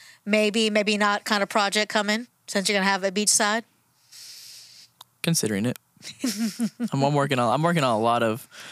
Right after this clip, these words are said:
Speaker 2: a lot of personal projects too. So
Speaker 1: Okay.
Speaker 2: trying to take my time, meet contacts, get information. You know how it be.
Speaker 1: Okay. Okay. Right on, man. Right on, man. So, uh, what else you got, uh, planned coming up for the new project, for the new album?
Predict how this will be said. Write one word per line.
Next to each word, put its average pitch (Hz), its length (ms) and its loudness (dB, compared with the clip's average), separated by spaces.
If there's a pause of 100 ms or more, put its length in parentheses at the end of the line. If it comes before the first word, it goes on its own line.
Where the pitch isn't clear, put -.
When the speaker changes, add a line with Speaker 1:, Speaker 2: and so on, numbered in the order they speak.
(340)
Speaker 2:
a - 40 2
lot 147 100 4
of 135 80 0
personal 139 400 2
projects 131 460 0
too. 135 280 2 (280)
So - 280 2
Speaker 1:
Okay. - 140 0 (600)
Speaker 2:
trying 123 240 2
to - 40 -8
take 131 120 2
my 123 120 2
time, 123 480 0 (340)
meet 127 160 2
contacts, 117 520 0
get 117 280 0 (100)
information. 139 680 0 (140)
You 202 100 0
know 202 80 4
how 139 220 4
it 123 100 -2
be. 131 180 0 (320)
Speaker 1:
Okay. 415 320 2 (300)
Okay. 349 360 0 (100)
Right 285 220 2
on, 320 280 -2
man. 294 320 -4
Right 285 260 2
on, 302 240 0
man. 277 340 -2 (520)
So, 240 260 0 (460)
uh, 247 120 2
what 254 180 2
else 277 260 0
you 240 100 0
got, 214 320 0 (140)
uh, 214 240 2
planned 202 460 0
coming 202 340 -4
up 190 160 0
for 208 100 -6
the 185 120 0
new 185 160 -4
project, 180 680 -2
for - 140 -12
the 180 100 -4
new 180 180 -4
album? 165 500 -2